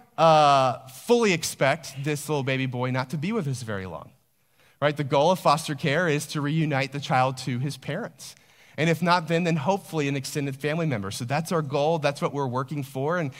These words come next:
and that's what we hope happens with this little boy. But we always go into foster care knowing that if that's not possible, then we're open to adoption. And so I was joking with her,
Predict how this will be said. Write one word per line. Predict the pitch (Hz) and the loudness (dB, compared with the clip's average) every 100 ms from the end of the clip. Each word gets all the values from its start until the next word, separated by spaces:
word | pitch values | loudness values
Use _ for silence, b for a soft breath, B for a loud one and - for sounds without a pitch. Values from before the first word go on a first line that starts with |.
| B B | B B
and | 151 | -4
that's | 170 | -2
what | 180 | -2
we | 151 | -2
hope | 127 170 165 | -2 -2 -2
happens | 143 143 160 151 | 0 0 0 -4
with | 135 123 | -6 -6
this | 131 | -6
little | 139 127 | -6 -6
boy. | 123 131 156 120 | -4 -2 -2 -2
But | 131 - B B B | -2 -4 B B B
we | 185 | 4
always | 208 226 247 165 | 6 6 4 2
go | 185 170 | 2 2
into | 160 | 0
foster | 135 156 160 151 | 0 0 0 -4
care | 147 135 123 | -4 -4 -2
knowing | 143 127 151 | 0 0 0
that | 165 147 | 2 0
if | 143 | 0
that's | 135 175 - | 2 2 2
not | 190 170 | 0 0
possible, | - 135 131 147 151 | 0 -2 -2 -4 -4
then | 147 147 | -2 -2
we're | 139 | 0
open | 135 131 131 | -2 -2 -6
to | 127 | -6
adoption. | 107 117 120 - 104 | -6 -6 -6 -10 -12
And | 107 | -8
so | 135 | -4
I | 123 | -4
was | 120 | -4
joking | - 165 165 104 | -2 -2 -2 -6
with | 98 | -8
her, | 87 90 | -10 -12